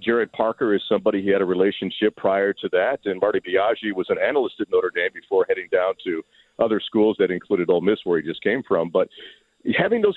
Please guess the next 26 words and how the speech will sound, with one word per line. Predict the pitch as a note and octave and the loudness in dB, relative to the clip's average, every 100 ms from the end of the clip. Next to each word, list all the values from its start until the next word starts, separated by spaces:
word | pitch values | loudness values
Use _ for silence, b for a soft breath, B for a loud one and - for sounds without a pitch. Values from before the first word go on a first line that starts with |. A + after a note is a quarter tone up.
| - | 0
connections | F3 F3+ - A2+ G2 | 0 0 0 -4 -2
is | G#2+ - | -4 0
so | C3 B2+ | 0 0
key, | - D3+ | 0 -2
and | A2 | 0
you | G2+ | 2
always | B2 - | 0 0
have | A#2+ | -2
to | B2 | -2
have | A#2 G#2+ | 0 0
that | |
in | G2+ | 0
the | F2 | 0
back | A2+ - | -2 -2
of | G2 | -8
your | G2 | -4
mind | A2+ G#2 - | -2 -2 -4
because, | G2 - | -8 -8
as | |
you | G2+ - | -12 -2
said, | B2+ B2 | 0 0
when | F#2+ F#2+ | -2 -2
you're | F#2+ | -2
a | |
successful | - - B2+ A#2+ G#2 | -2 -2 -2 0 -2
program, | - C3+ D#3+ - F2 F2 | 0 0 0 0 0 -2